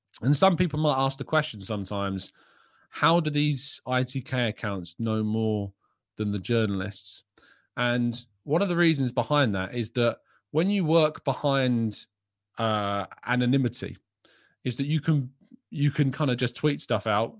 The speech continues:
um, without it necessarily getting back to a source that you've tweeted out.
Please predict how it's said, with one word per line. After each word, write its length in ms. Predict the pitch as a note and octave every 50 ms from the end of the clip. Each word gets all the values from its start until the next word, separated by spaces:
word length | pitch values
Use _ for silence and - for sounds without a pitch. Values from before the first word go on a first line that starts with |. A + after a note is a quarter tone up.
| -
um, 560 | G#2+ G#2+ G#2 G#2 G2+ G2+ G2+ G2+ G2+ G2+ G#2 A2
without 560 | A2 A2+ A2 G2 A2 G#2+ G#2+ G#2+ G#2+ G2+ -
it 140 | G#2+ G#2+ F#2
necessarily 720 | A2 G#2 - - - - A#2 A2 G#2+ G#2+ G#2 G2+ G2+ G2 - - - - - - - - - _ _
getting 240 | - - G#2 A#2+ A#2
back 240 | G2 A#2 A#2 - -
to 160 | - A#2+ A2+
a 40 | A2
source 420 | - - - A#2+ A#2 A2+ A2 -
that 120 | - G#2+ G2+
you've 260 | G#2 G#2 G#2 G2+ -
tweeted 280 | - A#2+ G#2+ G2+ G#2 F#2+
out. 300 | G2 A2 B2 C#3 -